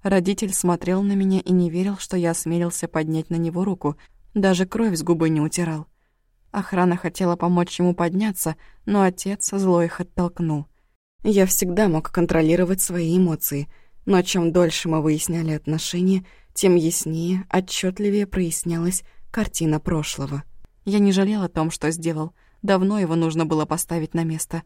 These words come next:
А вот о том, что у меня есть сын, я сказал в запале. Не стоило этого делать. "Шалецкий копает под тебя. Ты передал контракт, который он хотел получить. Не удивляйся, если он тебя закажет",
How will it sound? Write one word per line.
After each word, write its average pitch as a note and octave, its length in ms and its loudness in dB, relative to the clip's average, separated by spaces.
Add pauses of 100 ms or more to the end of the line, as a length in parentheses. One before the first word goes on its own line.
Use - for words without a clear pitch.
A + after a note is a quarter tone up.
(580)
А A3 140 2
вот F#3 180 2
о F3+ 60 2
том, F3 220 0
что D#3+ 220 -4
у - 20 2
меня E3+ 220 2
есть E3+ 200 -6
сын, F#3+ 260 0
я G#3 160 -2
сказал E3+ 400 -4
в E3 60 -6
запале. F3 500 -4 (340)
Не A3 140 0
стоило D#3 400 -8
этого D#3 320 -6
делать. D#3 420 -6 (1160)
"Шалецкий E3+ 540 4
копает E3+ 500 2
под - 180 -6
тебя. C#3+ 360 -2 (540)
Ты F#3 120 8
передал E3 460 6
контракт, D#3+ 540 0
который F3+ 340 4
он D3 160 4
хотел D#3+ 380 0
получить. D3+ 580 -2 (720)
Не G3+ 140 2
удивляйся, F#3+ 580 4
если D#3 300 -2
он D#3 120 4
тебя D#3 260 2
закажет", D3+ 520 -4